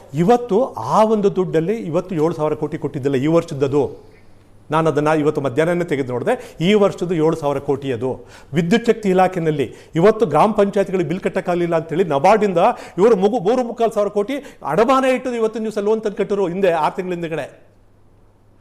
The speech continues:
ಅಡಮಾನ ಇಟ್ಟು ಕಟ್ಟಿರತಕ್ಕಂಥದ್ದು ದಾಖಲೆ ಇಲ್ವೇ ಇವತ್ತಿನ ದಿವಸ? ಇವತ್ತು ವಿದ್ಯುತ್ ಶಕ್ತಿ ನಿಗಮಗಳಿಗೆ ಇವ್ರು ಕಟ್ಟದೇ ಇರತಕ್ಕಂಥದ್ದು ಈ ವರ್ಷದ್ದು, ಕಳೆದ ವಾರದ್ದಲ್ಲ,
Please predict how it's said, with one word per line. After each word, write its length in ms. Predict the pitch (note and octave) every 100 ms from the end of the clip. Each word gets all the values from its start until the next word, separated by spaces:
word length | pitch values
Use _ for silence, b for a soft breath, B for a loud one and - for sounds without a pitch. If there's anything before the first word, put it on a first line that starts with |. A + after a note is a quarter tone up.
| -
ಅಡಮಾನ 360 | F3 A3 A#3+ B3
ಇಟ್ಟು 220 | A#3+ A#3+
ಕಟ್ಟಿರತಕ್ಕಂಥದ್ದು 680 | A#3 A#3 A#3 A3 A3 G3 C#3+ B E3
ದಾಖಲೆ 260 | G#3 C4+
ಇಲ್ವೇ 140 | G3 D#3+
ಇವತ್ತಿನ 300 | D#3+ D#3+ D#3
ದಿವಸ? 140 | C#3+ B3+ - B
ಇವತ್ತು 320 | E3+ G#3+ B3+ G#3
ವಿದ್ಯುತ್ 260 | E3+ A3+
ಶಕ್ತಿ 200 | - -
ನಿಗಮಗಳಿಗೆ 880 | G3+ G3+ F#3 F#3 D3+ C#3+ A#3 - - D3
ಇವ್ರು 220 | F#3+ C4
ಕಟ್ಟದೇ 280 | F3+ E3+ G#3+
ಇರತಕ್ಕಂಥದ್ದು 520 | G#3+ G#3 F3 F#3 G3+
ಈ 200 | C#3+ G3+
ವರ್ಷದ್ದು, 520 | A3+ F#3 D#3+ A#2+ A2+ -
ಕಳೆದ 180 | D#3+ F#3+
ವಾರದ್ದಲ್ಲ, 440 | G#3 F#3 D3+ C3+